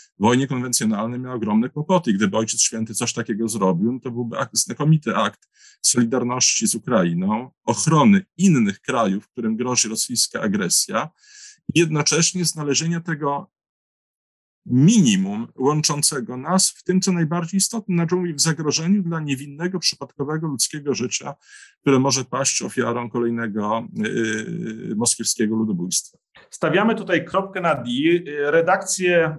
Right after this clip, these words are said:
Speaker 2: Nowej Konfederacji prosimy o wysłanie tej propozycji albo do polskiej nun-, nuncjatury, albo bezpośrednio do,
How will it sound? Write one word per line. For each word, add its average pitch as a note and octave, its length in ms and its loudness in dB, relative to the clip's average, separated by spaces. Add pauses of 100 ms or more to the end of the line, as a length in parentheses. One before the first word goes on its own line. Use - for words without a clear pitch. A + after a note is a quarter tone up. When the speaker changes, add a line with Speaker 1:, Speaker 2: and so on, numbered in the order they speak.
(100)
Speaker 2:
Nowej E3+ 440 2
Konfederacji F3 640 -2
prosimy E3 460 0
o D3+ 100 2
wysłanie D#3 580 0
tej C#3 200 -4
propozycji C#3 680 -6
albo D3 260 2
do C#3 120 -6
polskiej D3 440 -4
nun-, D3 260 0
nuncjatury, D#3+ 640 2
albo C3 260 0
bezpośrednio C#3 720 -6
do, B2+ 280 4